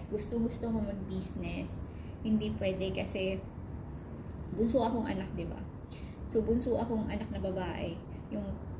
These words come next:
parents ko, lagi silang, ano, lagi silang, ay, ito, ito, ito, ito, ito.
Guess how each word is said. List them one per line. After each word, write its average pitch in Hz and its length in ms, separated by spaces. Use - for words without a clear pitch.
parents 202 480
ko, 185 160
lagi 185 240
silang, 185 400
ano, 185 320
lagi 226 240
silang, 208 560
ay, 330 240
ito, 302 80
ito, 277 240
ito, - 160
ito, 214 160
ito. 214 80